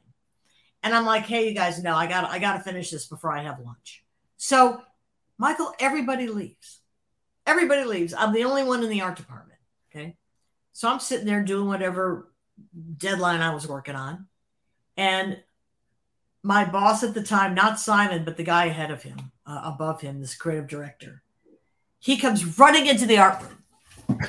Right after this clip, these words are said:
And, and he's, he's, like, looking around, like, I, like, you know, and he's like, he's, like, in a panic. <laughs> And, and he goes, he goes, "Laura, what, where is everybody?" And I said, "Everyone's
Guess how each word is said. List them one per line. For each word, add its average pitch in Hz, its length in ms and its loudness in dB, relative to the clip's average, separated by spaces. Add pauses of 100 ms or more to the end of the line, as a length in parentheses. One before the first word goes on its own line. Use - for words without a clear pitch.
And, 277 120 4 (120)
and 269 120 -2
he's, 285 160 -4 (420)
he's, 339 220 4
like, 294 200 8
looking 370 320 6
around, 277 520 6
like, 214 280 0 (840)
I, 269 60 4 (100)
like, 277 140 -2 (320)
you 392 100 2
know, 349 180 4
and 330 180 -4
he's 359 180 0
like, 330 160 8
he's, 302 200 4
like, 311 260 4
in 311 120 0
a 302 100 2
panic. 605 560 4
<laughs> - 120 -20 (180)
And, 466 100 4 (440)
and 403 100 4
he 440 100 4
goes, - 280 -2 (520)
he 480 100 -4
goes, 523 340 0
"Laura, 508 280 4
what, - 180 4 (480)
where 415 260 4
is 622 140 2 (140)
everybody?" 220 520 -2 (800)
And 302 140 -4
I 311 80 -2
said, 320 220 -6 (680)
"Everyone's 466 280 -4